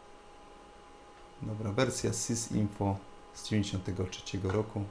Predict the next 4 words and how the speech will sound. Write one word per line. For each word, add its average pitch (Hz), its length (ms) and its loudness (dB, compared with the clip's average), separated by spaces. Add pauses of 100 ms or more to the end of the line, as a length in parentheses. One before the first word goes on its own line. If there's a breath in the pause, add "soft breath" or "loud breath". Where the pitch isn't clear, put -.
(140)
Tu - 60 -6
jeszcze - 240 -6
info. 98 360 0 (4000)
Dobra. 98 340 6